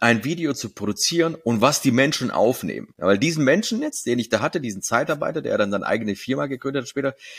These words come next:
den kenne ich seit Jahren. Und ich hab's persönlich gefeiert, dass er es geschafft hat, aus seinem normalen Angestelltenverhältnis, wo er früher irgendwie zweitausend, zweitausendfünfhundert Euro netto oder vielleicht zum Schluss auch viertausend, was er im Video gesagt hat, verdient hat, raus ist, seine eigene Firma gegründet hat, um,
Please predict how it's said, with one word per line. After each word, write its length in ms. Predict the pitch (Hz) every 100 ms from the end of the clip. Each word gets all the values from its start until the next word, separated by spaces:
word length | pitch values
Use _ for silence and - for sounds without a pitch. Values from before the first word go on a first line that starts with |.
| - 127
den 140 | 113
kenne 220 | 147 156
ich 100 | 135
seit 220 | 131 107
Jahren. 400 | 104 120 92 71 _ _ - _ -
Und 160 | 117
ich 140 | 143 175
hab's 200 | 180 -
persönlich 420 | 135 156 202 -
gefeiert, 560 | 113 - 165 - 170
dass 100 | 120
er 80 | -
es 120 | 120
geschafft 420 | 113 - 180 208 151
hat, 80 |
aus 160 | 110 -
seinem 180 | 107 107
normalen 360 | 98 120 185 -
Angestelltenverhältnis, 920 | 185 208 - 110 - - - 101 101
wo 80 | 95
er 60 | 90
früher 160 | 117
irgendwie 180 | 113 92
zweitausend, 640 | - 104 110 104 113 110 98
zweitausendfünfhundert 800 | 98 98 98 90 - 123 104 -
Euro 180 | 101 87
netto 280 | 101 - 120
oder 160 | 95
vielleicht 200 | - 87
zum 100 | -
Schluss 200 | - 95
auch 100 | 78
viertausend, 460 | - 131 123 117 113
was 80 | 107
er 60 |
im 40 | 104
Video 180 | 110 104
gesagt 220 | 101 98
hat, 120 | 98 - - - -
verdient 420 | - 101 113 120
hat, 180 | 113 - _ _
raus 460 | 87 110 170 247 -
ist, 320 | 143 170 - - -
seine 360 | - 127 127 117
eigene 300 | 131 123 107
Firma 440 | - 196 320 135
gegründet 420 | 107 90 101 101
hat, 220 | 117 131
um, 200 | 123 104